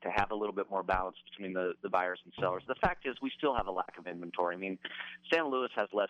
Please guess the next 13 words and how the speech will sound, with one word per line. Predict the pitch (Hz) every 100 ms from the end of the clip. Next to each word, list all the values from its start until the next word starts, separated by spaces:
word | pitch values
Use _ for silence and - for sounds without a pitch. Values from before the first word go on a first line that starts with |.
| -
than | 92
two | -
months | 101 95 -
of | 87
inventory | 92 90 90 90 87
currently. | 107 104 95 95
There's | 90 87 -
less | 107 110 -
than | 92
a |
hundred | - 120 117 104
listings, | 104 107 - 87 87 - - - - -
and, | 104 101 98